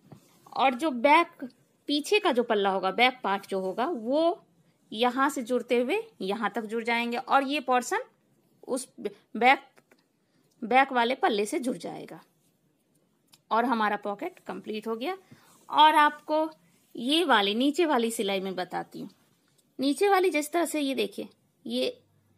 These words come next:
इसे लूँगी मैं, और ये ऊपर वाले से, ये पीछे की तरफ नहीं, ताकि दिखे नहीं। इस पॉकेट के पार्ट को और ऊपर वाले स्वेटर के गांठ के पार्ट को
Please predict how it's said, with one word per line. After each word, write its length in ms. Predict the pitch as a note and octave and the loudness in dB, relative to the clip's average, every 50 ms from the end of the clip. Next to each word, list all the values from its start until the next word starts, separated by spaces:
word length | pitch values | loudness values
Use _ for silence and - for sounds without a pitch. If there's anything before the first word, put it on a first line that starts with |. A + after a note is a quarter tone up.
| _ _ _ _ _ _ - | _ _ _ _ _ _ -6
इसे 320 | - C4+ - - E4+ F#4 E4+ | -4 -4 -2 0 2 2 4
लूँगी 360 | C4 A3+ G#3+ G3 F#3+ G3 F#3+ | 4 2 2 0 0 -4 -4
मैं, 220 | F#3+ F#3+ F#3+ - - _ _ _ _ _ - | -4 -6 -8 -10 -14 _ _ _ _ _ -2
और 160 | - A3+ A#3+ | 0 2 2
ये 120 | B3 C4 C4 | 4 4 2
ऊपर 340 | G#3 A#3 A3 - A3 F3+ | 2 2 2 0 0 -2
वाले 260 | E3+ E3+ D#3+ D3+ D3 - | -2 -2 -6 -8 -8 -10
से, 200 | - - - - _ _ _ _ _ _ _ _ _ _ _ _ _ _ _ _ _ _ _ _ _ _ _ _ _ _ _ _ _ _ _ _ _ - | -12 -14 -16 -18 _ _ _ _ _ _ _ _ _ _ _ _ _ _ _ _ _ _ _ _ _ _ _ _ _ _ _ _ _ _ _ _ _ -4
ये 120 | B3 D4+ | -4 -2
पीछे 340 | - - C#4+ D4+ D4 F4+ F#4+ | 0 2 0 2 2 2 0
की 100 | F#4 F4+ | 0 2
तरफ 240 | - A#3+ A#3 A#3 A#3+ | 2 2 0 0 -2
नहीं, 140 | A3 G3+ | -4 -4
ताकि 460 | F#3 - G3+ F#3+ - A#3 A#3+ A#3+ C#4 A#3 | -4 -4 -6 -4 0 0 0 0 -2 -4
दिखे 380 | G3 B3 A#3+ - - C#4+ A3 | -2 -4 -4 0 0 0 0
नहीं। 240 | F3 F3 E3+ - - - - - - - - - - - - - _ _ _ - - - - - - - - - - - - _ - _ - - - - - - - - - - - - - | 0 -4 -8 -12 -16 -20 -20 -20 -20 -20 -20 -20 -20 -20 -20 -20 _ _ _ -20 -20 -20 -20 -20 -20 -20 -20 -20 -20 -20 -20 _ -20 _ -20 -20 -20 -20 -20 -20 -20 -20 -20 -20 -20 -14 -8
इस 180 | - B3+ B3+ - | -6 -6 -6 -6
पॉकेट 420 | - - B3+ B3+ B3+ - F4 E4+ | -2 0 2 2 2 0 -2 -2
के 120 | - - G4 | -2 -4 -2
पार्ट 300 | G4 F4+ E4+ F4 F4+ - | 0 2 2 2 2 0
को 280 | - - A4 A#4+ B4 - - - - - - - - | 0 0 0 0 0 -4 -12 -20 -20 -20 -20 -16 -6
और 260 | - - B3 C4 C4+ B3 | 0 2 4 4 4 4
ऊपर 340 | - C4+ C#4 C#4 D4 C#4 | 2 0 0 2 2 2
वाले 340 | C4+ C4 B3+ B3+ B3+ C4 D4 | 4 6 4 6 6 4 2
स्वेटर 340 | D4+ - A#3+ A#3 - A3 G#3 | 2 0 -2 -2 0 -2 -4
के 120 | - C4+ | -2 -4
गांठ 360 | G#3+ F#3 G#3 F3 D#3+ D#3+ D#3+ - | -4 -4 -6 -8 -8 -10 -12 -14
के 120 | - - | -20 -20
पार्ट 300 | - - - - - _ | -20 -20 -20 -20 -20 _
को 100 | _ _ | _ _